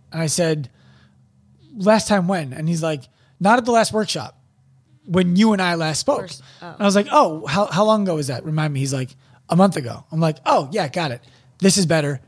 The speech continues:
Speaker 1: Do this." And it was just like, "Yeah, I was wr-, I was wrong a month ago. And I'm not going to wait a year to tell you something new because I, I made a mistake
Speaker 2: Yeah.
Speaker 1: a month ago.
Speaker 2: Yeah.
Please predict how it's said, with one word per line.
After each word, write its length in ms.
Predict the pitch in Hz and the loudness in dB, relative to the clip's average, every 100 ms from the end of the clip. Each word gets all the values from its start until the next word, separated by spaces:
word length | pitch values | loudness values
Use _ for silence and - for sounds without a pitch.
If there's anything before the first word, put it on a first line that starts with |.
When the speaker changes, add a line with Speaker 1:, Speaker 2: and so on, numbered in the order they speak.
| _ | _
Speaker 1:
Do 120 | - 147 | -4 -4
this." 360 | 101 - - _ _ _ _ _ _ _ _ | -4 -8 -12 _ _ _ _ _ _ _ _
And 100 | 226 | 0
it 40 | 247 | 2
was 100 | 254 | 2
just 120 | 247 | 0
like, 140 | 269 | 0
"Yeah, 140 | 339 285 | 4 4
I 40 | |
was 160 | 226 196 | 4 2
wr-, 80 | 233 | -2
I 100 | 202 | 2
was 140 | 226 196 | 2 4
wrong 220 | 226 254 | 4 4
a 40 | |
month 180 | 185 143 | 0 -2
ago. 240 | 139 113 - _ _ _ _ | -8 -12 -14 _ _ _ _
And 300 | - 202 196 - - - | 0 2 2 -2 -8 -8
I'm 160 | - 208 | -2 2
not 220 | 233 220 | 4 2
going 260 | 214 214 190 | 2 2 2
to 120 | 208 | 0
wait 320 | 170 190 208 | 2 0 0
a 80 | 180 | -2
year 540 | 156 156 185 165 165 - - - | -4 -2 0 2 2 -2 -10 -6
to 80 | 185 | 0
tell 140 | - | 2
you 100 | 196 | 4
something 420 | 190 196 180 170 165 | 4 0 0 0 0
new 240 | 185 175 | 0 0
because 320 | 170 160 170 | -2 -2 0
I, 220 | 160 160 - | 0 -2 -4
I 120 | 147 | -4
made 180 | 160 170 | -2 -2
a 40 | |
mistake 320 | 165 139 175 165 | -2 -4 -4 -4
Speaker 2:
Yeah. 60 | |
Speaker 1:
a 20 | |
month 260 | 147 185 208 | -4 -4 -4
ago. 340 | 160 147 151 147 | -4 -4 -4 -6
Speaker 2:
Yeah. 140 | 220 | -12